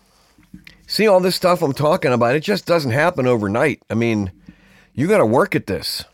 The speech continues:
That's the, the thing a lot of people don't wanna hear.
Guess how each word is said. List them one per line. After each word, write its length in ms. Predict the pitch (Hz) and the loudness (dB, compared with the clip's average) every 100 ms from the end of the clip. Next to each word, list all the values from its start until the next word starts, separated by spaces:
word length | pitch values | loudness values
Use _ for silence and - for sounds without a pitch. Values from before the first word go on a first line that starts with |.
| _ _ _ _ _ _ _ _ _ _ _ _ _ _ _ _ _ _ - - _ _ _ _ _ - _ _ _ _ _ _ _ _ _ _ _ _ - | _ _ _ _ _ _ _ _ _ _ _ _ _ _ _ _ _ _ -20 -20 _ _ _ _ _ -20 _ _ _ _ _ _ _ _ _ _ _ _ -10
That's 280 | 101 117 123 | -2 -2 0
the, 180 | 127 110 | -4 -4
the 200 | 110 117 | -2 -2
thing 200 | - 120 | -2 -2
a 60 | 110 | 0
lot 220 | 107 110 | 0 0
of 80 | 107 | -2
people 240 | 117 98 | -6 -4
don't 200 | 95 101 | -4 -4
wanna 240 | 98 95 90 | -2 -2 -2
hear. 380 | 98 104 78 | 0 -2 -2